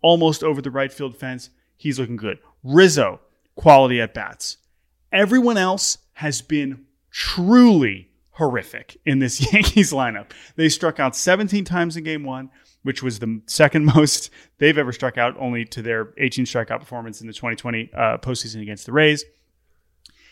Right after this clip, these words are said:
Seventeen strikeouts in game one. The Astros struck out two times in game one. It was the largest strikeout differential in postseason history,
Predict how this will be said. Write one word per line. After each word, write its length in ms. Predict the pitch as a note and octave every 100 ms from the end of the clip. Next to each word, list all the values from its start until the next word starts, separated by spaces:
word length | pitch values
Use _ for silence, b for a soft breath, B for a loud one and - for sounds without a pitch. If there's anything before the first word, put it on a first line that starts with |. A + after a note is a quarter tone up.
| _
Seventeen 540 | - - D#3+ D#3 - D#3
strikeouts 480 | - C3+ C3 B2+ B2+
in 80 |
game 180 | A#2+ A#2
one. 280 | A2+ A2 A2
The 100 | A#2+
Astros 300 | A#2 A#2+ B2+
struck 300 | - B2 -
out 200 | G#2 -
two 240 | - G3+ G3
times 600 | - A#2 A2 A2 A#2+ - b b
in 140 | - A2+
game 220 | A#2 A2
one. 160 | A2 A#2+
It 20 |
was 120 | A2+
the 80 | A2+
largest 560 | G#2 B2 C#3 C#3+ - -
strikeout 320 | C3+ B2+ A#2+
differential 540 | B2 - A#2 G#2+ A#2
in 100 | A2
postseason 500 | - A#2+ G#2+ G#2+ -
history, 520 | - G3 - G#3 G3+